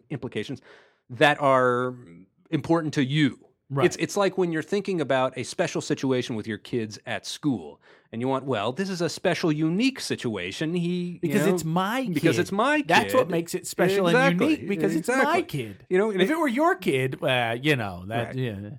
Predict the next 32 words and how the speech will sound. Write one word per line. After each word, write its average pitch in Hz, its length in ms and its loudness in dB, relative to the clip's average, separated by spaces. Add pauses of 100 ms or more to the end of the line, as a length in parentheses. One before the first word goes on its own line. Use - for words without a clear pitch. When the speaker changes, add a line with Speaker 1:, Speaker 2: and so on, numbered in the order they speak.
(200)
Speaker 2:
But 156 160 4
my 190 220 2
kid 202 240 2
is 160 160 -2
the 156 160 4
exception 151 540 -4
that 127 140 -6
proves 127 380 -4
the 127 120 -4
rule. 131 280 0
Speaker 1:
It's - 160 0
just - 180 -4
a 196 60 2
bias 135 540 0
that - 160 -10
we 117 160 -4
all 202 400 0 (300)
Speaker 2:
<laughs> 180 340 -4
Speaker 1:
share. 160 560 6
But 170 180 4
here's 277 400 2
my 160 220 4
biggest 147 420 0
concern 104 460 -6
with 90 100 -14
the 104 80 -10
drone 95 360 -10
thing, - 200 -20 (1200)
is 135 160 4
it's 135 180 0
one 175 320 4
more 127 720 0